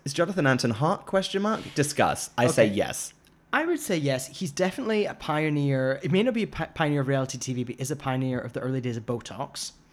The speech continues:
Speaker 1: Yes, but I think he looks good.
Speaker 2: I think he looks good. I think if you go on his Instagram, I think he looks better now.
Speaker 1: Oh, show me. Oh, damn. Okay,
Speaker 2: Yeah.
Speaker 1: okay, Jonathan Anton. I was into you then, I'm into you now.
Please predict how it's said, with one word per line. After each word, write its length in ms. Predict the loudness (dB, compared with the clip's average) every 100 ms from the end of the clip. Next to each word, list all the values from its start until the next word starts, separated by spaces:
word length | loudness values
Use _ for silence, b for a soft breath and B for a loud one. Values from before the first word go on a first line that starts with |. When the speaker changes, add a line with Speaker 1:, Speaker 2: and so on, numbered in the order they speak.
| B B B B
Speaker 1:
Yes, 180 | -6 -4
but 120 | -2
I 100 | 0 2
think 180 | 0
he 80 | 2
looks 220 | 0 0
good. 380 | 0 2 2 0 -2
Speaker 2:
I 40 | -2
think 120 | -2
he 20 |
looks 140 | -2
good. 140 | -6 -10 B B _ _
I 220 | -2 0 -2
think 580 | -4 -2 0 -2 -8
if 160 | -14 -10
you 60 | -2
go 200 | -2 0
on 180 | 0 -2
his 160 | -2
Instagram, 400 | -4 -4 -4 -6 -6
I 40 | -10
think 160 | -8
he 20 | -8
looks 120 | -8
better 280 | -10 -8 -8
now. 240 | -10 -10 -14 _ _ _ -12
Speaker 1:
Oh, 40 |
show 240 | -6 -4 -4
me. 220 | -4 -8 _ 2
Oh, 180 | 4 4 6
damn. 680 | 6 10 10 10 10 4 B B B B 4
Okay, 460 | 4 8 6 6 2
Speaker 2:
Yeah. 180 | 4 6
Speaker 1:
okay, 220 | 8 8
Jonathan 360 | 8 6 4
Anton. 320 | 2 2 0 2
I 180 | 4 6
was 160 | 6
into 240 | 6 4 4
you 40 |
then, 200 | 6 6
I'm 80 | 4
into 240 | 2 0 0
you 80 |
now. 320 | 0 2 2